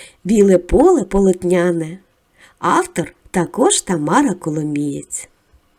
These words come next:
Піднімає джміль фіранку, каже: "Доброго вам ранку". Хто автор цього вірша? І що це за вірш?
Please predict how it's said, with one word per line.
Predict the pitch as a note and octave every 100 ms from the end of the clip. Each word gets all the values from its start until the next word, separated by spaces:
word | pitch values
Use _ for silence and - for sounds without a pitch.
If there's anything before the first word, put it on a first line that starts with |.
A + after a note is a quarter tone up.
| _ _ _ _ _ - _ _ _ _ _ _ _ _ _ _ _ _ _ _ _ _ _ _ _ -
Піднімає | G#3 G3 G#3 A3 F4 G4+ F#4
джміль | A#3+ C4+ D#4 D4
фіранку, | - F4 D#4+ A3 E3+ - C#3 - _ - - _
каже: | - D#4 G3 C#3 F3+ - _ _ -
"Доброго | F#3 E3 D#4 B4+ G#4+ F#4+ D4+ E4
вам | B3+ C4+ B3
ранку". | - C4+ C#4 C#4 A#3+ - D3+ - _ _ _ _ _ _ _ _ _ - -
Хто | - - A#4 -
автор | A3+ F3 - G3
цього | - G#3
вірша? | A3+ D4 - - F#3 E3+ _ _ - -
І | B4
що | - C4
це | B3
за | C4 A#3
вірш? | F3 C#4 - -